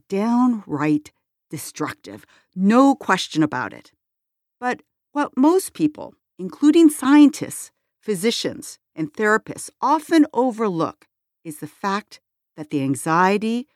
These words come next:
we as humans feel is actually essential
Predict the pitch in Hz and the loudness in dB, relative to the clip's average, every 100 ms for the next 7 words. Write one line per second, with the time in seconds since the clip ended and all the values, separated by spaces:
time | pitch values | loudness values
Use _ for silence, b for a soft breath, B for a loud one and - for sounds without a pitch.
0 | _ 156 196 233 254 - 196 - 202 185 | _ -10 -4 0 0 -2 -6 -6 -2 0
1 | 170 - - 185 202 208 220 _ _ _ | -2 -4 -10 -6 -4 -4 -10 _ _ _
2 | - 254 - - 320 427 - 339 339 339 | -14 -14 -14 -16 -14 -14 -10 -8 -4 -4
3 | 311 - 294 302 - 330 - - 160 76 | -4 0 2 2 -4 -6 -4 -6 -6 -8